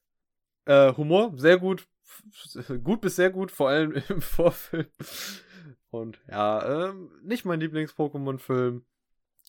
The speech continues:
Da werde ich noch meine Freude haben, wenn wir endlich bei dem ankommen.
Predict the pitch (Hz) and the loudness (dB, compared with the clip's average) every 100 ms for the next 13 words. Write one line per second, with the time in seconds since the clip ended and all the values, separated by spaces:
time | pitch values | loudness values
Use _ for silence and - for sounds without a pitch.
0 | - 117 117 113 110 95 92 113 120 117 | -20 -8 0 0 0 -4 -10 -4 -2 -2
1 | 117 113 - 120 120 - 127 123 120 117 | -6 -8 -8 -6 -4 0 2 4 2 0
2 | 120 120 120 - 120 117 117 110 120 110 | -4 -4 -6 -8 -10 -8 -6 -4 -4 -6
3 | 113 - 117 117 | -8 -6 -6 -8